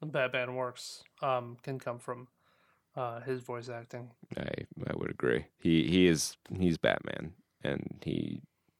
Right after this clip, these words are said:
Speaker 2: he will be missed.
Speaker 1: Yeah,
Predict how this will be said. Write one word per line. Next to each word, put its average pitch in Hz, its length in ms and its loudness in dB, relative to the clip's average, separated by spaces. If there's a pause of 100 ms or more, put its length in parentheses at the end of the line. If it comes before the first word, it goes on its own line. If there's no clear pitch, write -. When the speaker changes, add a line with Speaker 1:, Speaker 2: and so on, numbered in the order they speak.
(960)
Speaker 2:
he 90 120 2
will 82 160 6
be 73 100 0
missed. - 420 -8 (1600)
Speaker 1:
Yeah, 147 100 -6